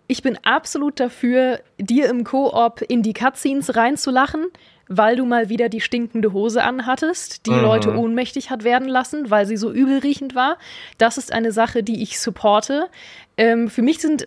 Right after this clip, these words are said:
Speaker 1: klassische M-M-O-Mechaniken dann noch mal eine ganz andere Geschichte. Also Koop oder irgendwie dediziertes P V P auch, was es jetzt zum Beispiel nicht gibt. Also du kannst ja nicht dediziert sagen, wir beide, Micha und du, wir treffen uns nachher auf dem Parkplatz und kloppen uns.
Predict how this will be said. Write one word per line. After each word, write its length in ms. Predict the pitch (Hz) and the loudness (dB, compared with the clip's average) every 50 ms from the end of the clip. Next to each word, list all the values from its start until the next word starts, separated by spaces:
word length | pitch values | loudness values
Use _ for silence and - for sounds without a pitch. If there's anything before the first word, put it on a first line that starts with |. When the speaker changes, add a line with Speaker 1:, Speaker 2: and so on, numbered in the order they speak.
| - 220 | -8 -4
Speaker 1:
klassische 340 | - 254 254 247 254 - - | -2 -2 0 2 2 2 2
M-M-O-Mechaniken 960 | - 226 226 202 - - 247 294 359 381 - - 302 302 302 311 311 302 294 | 2 2 0 -2 -2 -2 0 2 2 0 0 0 -2 -2 -2 -2 -4 -4 -2
dann 140 | 247 240 240 | 0 0 0
noch 140 | 262 262 - | 0 -4 0
mal 100 | 254 247 | 0 0
eine 100 | 247 247 | 0 0
ganz 180 | 240 247 - - | -2 -4 -4 -2
andere 340 | - 254 269 240 196 190 175 | 0 0 2 0 0 -2 -8
Geschichte. 520 | 190 180 - - 185 - - 190 190 202 _ _ _ | -8 -8 -8 -10 -10 -8 -8 -8 -8 -8 _ _ _
Also 380 | - 226 220 220 233 233 226 233 - - _ _ | 0 0 2 2 2 2 0 -2 -6 -20 _ _
Koop 560 | - - 269 302 330 - - 294 294 294 - - | -4 0 2 2 4 4 4 2 2 2 0 -2
oder 420 | - 240 240 240 233 226 226 - | 0 2 4 4 4 4 4 2
irgendwie 440 | - 247 240 220 - 220 214 214 180 | 2 0 -2 -2 -2 -2 -2 -2 0
dediziertes 580 | 208 233 208 226 202 - - 294 320 311 269 - | -2 -2 -2 -2 -4 0 0 2 2 2 -2 -6
P 160 | - 269 247 | -6 -6 -4
V 140 | - 240 208 | -2 -4 -4
P 280 | - - 247 262 262 - | -2 -2 -2 0 0 0
auch, 360 | - 170 175 180 202 208 - | 0 0 0 0 -2 0 0
was 140 | 220 220 202 | -2 0 0
es 40 | 226 | -2
jetzt 100 | 220 - | -4 -2
zum 80 | 220 | -4
Beispiel 240 | 214 202 - 240 226 | -4 -4 -2 -2 -2
nicht 160 | 226 240 - | -2 -4 0
gibt. 320 | - 339 - - - - _ _ _ | 0 0 0 0 -10 -16 _ _ _
Also 160 | - 190 190 | -4 -4 -2
du 80 | 196 214 | -2 -2
kannst 300 | - 233 240 269 269 - | 0 0 -2 -2 0 0
ja 60 | 247 | 0
nicht 200 | 226 247 233 - | 0 0 -2 -4
dediziert 440 | 226 190 196 208 - - 277 285 - | -6 -6 -6 -4 -2 0 0 0 2
sagen, 340 | - 220 226 233 208 226 226 - - - - - - | 4 4 4 4 2 0 -10 -10 -14 -20 -20 -20 -14
wir 280 | _ - 202 208 302 220 | _ -2 2 2 4 4
beide, 520 | - 240 254 262 247 226 202 196 214 233 - _ _ | 6 4 4 4 4 4 4 4 2 2 -2 _ _
Micha 280 | 233 240 277 - 285 254 | 2 2 2 2 2 0
und 140 | 247 220 | 0 0
du, 160 | 262 247 240 202 | -2 -2 -2 2
wir 160 | 196 240 247 | 2 2 2
treffen 320 | - - 247 247 - 247 | 4 2 0 0 0 -2
uns 200 | 226 214 214 - | -2 -2 -2 0
nachher 280 | 226 214 220 - 220 196 | 2 2 2 2 2 -2
auf 80 | - | 0
dem 80 | - 214 | 0 -2
Parkplatz 460 | - 226 226 262 - - 233 214 - | -2 0 0 0 2 0 0 0 0
und 100 | 202 208 | -6 -6
kloppen 300 | - - 233 226 - 208 | 0 0 0 0 0 -4
uns. 320 | - - 185 190 233 - | -4 -2 -4 -4 -4 -6